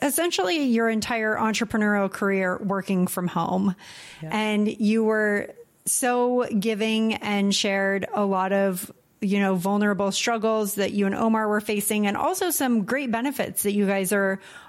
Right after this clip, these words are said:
Speaker 1: already enjoying as a result of working in an office. So I am very excited to be checking in with you on this today, see how you're feeling about it now that we're a few months on from that. And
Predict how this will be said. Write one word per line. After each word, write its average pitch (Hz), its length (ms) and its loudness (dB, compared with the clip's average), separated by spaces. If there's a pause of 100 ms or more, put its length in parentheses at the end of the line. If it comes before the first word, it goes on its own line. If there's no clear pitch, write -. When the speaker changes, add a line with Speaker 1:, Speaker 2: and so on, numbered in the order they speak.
Speaker 1:
already 247 300 0
enjoying 214 500 2
as 190 160 0
a 190 60 2
result 185 320 0
of 175 120 -2
working 180 300 -2
in 175 100 2
an 175 140 -2
office. 247 580 0 (320)
So 220 340 -2
I 214 180 -4
am 262 180 2
very 269 240 0
excited 190 460 -2
to 185 60 0
be 190 100 2
checking 185 380 -2
in 180 100 2
with 175 180 0
you 180 120 2
on 175 120 0
this 170 260 0
today, 175 280 -2
see 240 180 -2
how 196 120 2
you're 175 180 0
feeling 175 420 0
about 170 300 0
it 240 180 0
now 185 200 0
that 185 180 -2
we're 180 320 0 (320)
a 269 100 0
few 285 220 0
months 240 260 2
on 196 240 0
from 190 220 0
that. 180 420 -2 (400)
And 240 380 0